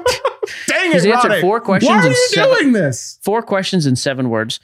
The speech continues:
Speaker 2: Uh,
Speaker 1: All
Speaker 2: there's
Speaker 1: right.
Speaker 2: nothing on E S P N about it.
Speaker 1: I'm just, okay. Uh, if it's nothing, then great. But that was a tweet that, uh, s-, uh, a Pat dedicated Twitter account talked about. So, um, all right, let's
Speaker 2: Probably
Speaker 1: see.
Speaker 2: Simmons.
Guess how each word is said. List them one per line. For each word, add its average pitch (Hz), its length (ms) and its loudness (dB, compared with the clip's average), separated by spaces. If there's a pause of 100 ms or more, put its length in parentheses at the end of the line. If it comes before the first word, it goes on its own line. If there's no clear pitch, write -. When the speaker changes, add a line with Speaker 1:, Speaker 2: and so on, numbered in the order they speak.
(260)
Speaker 2:
Uh, 147 120 -4
Speaker 1:
All 147 80 0
Speaker 2:
there's 120 140 0
Speaker 1:
right. 113 60 -2
Speaker 2:
nothing 156 260 -2
on 139 80 -2
E 131 80 -4
S 123 100 -8
P 120 100 -6
N 113 100 -2
about 107 220 -4
it. 107 140 -6 (500)
Speaker 1:
I'm 131 200 -4
just, 143 200 -2
okay. 147 280 -4 (340)
Uh, 131 380 -4 (560)
if 147 160 -2
it's 143 180 -4
nothing, 214 520 0
then 127 180 0
great. 160 320 0 (180)
But 104 180 -4
that 117 180 0
was 123 260 -2 (140)
a 120 80 -4
tweet 117 340 -4
that, 113 260 -4
uh, 110 220 -2
s-, - 200 -8
uh, 117 380 -2
a 123 80 -6
Pat 175 540 -8 (100)
dedicated 139 580 -2
Twitter 120 340 -2
account 98 360 -4 (220)
talked 95 240 -6
about. 92 280 -10
So, - 240 -10 (540)
um, 190 520 -2
all 156 140 -2
right, 127 360 -4
let's 175 200 -2
Speaker 2:
Probably 165 180 2
Speaker 1:
see. 135 160 0
Speaker 2:
Simmons. 123 460 0